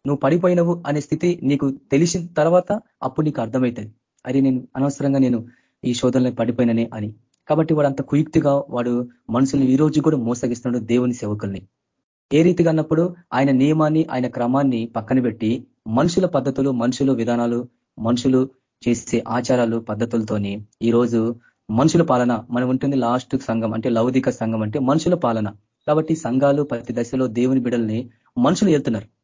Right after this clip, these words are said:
దేవుడు రాజు కదా, ఆయన ప్రభువులాగుండి ఆయనను మనం వేలాల్సింది పోయి,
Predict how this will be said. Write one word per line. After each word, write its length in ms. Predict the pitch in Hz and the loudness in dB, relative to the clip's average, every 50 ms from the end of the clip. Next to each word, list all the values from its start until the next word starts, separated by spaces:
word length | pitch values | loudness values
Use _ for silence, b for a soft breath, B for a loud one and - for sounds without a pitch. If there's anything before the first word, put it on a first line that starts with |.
| _ _ _ _ _ _ _ _ _ _ _ _ - - 113 | _ _ _ _ _ _ _ _ _ _ _ _ -20 -14 -2
దేవుడు 320 | 113 139 156 185 196 185 | 0 2 2 4 4 2
రాజు 280 | 156 127 135 - - 131 | 2 2 2 0 0 -2
కదా, 340 | 127 110 107 107 120 160 - _ - | -2 -2 -4 -6 -8 -8 -10 _ -4
ఆయన 220 | 117 131 151 160 160 | -2 0 0 0 0
ప్రభువులాగుండి 840 | - - 135 131 151 175 180 170 170 165 160 143 131 127 127 - - - | 0 -2 -2 0 2 2 2 2 2 2 0 0 0 -2 -2 -4 -4 -4
ఆయనను 240 | 135 143 143 147 | -4 -4 -4 -4
మనం 160 | 151 143 143 131 | -4 -4 -2 0
వేలాల్సింది 400 | 131 135 139 139 - 139 131 117 | 0 0 0 -2 -2 -2 -4 -2
పోయి, 340 | 113 110 110 110 139 170 | -2 -2 -2 -4 -4 -6